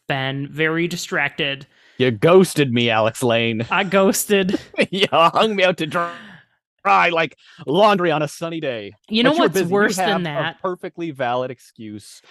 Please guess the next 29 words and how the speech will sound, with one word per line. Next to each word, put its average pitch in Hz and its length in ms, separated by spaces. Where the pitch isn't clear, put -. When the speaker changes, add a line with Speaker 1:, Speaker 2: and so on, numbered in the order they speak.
Speaker 2:
This 170 260
wouldn't 226 260
be 220 120
a 196 40
Speaker 1:
Thank 165 100
Speaker 2:
true 185 340
Speaker 1:
you. 208 60
Speaker 2:
academic 143 560
podcast 107 680
if - 180
we 156 80
Speaker 1:
Mm-hmm. 156 60
Speaker 2:
didn't 165 280
have 147 160
Speaker 1:
Mm-hmm. 139 360
Speaker 2:
weird 156 360
months-long 139 880
hiatuses 127 920
Speaker 1:
That's - 20
right. 175 100
Speaker 2:
that 151 220
c-, - 60
creep 202 400
in 175 200
every 135 240
once 127 280
in 139 80
a 131 40
while. 104 440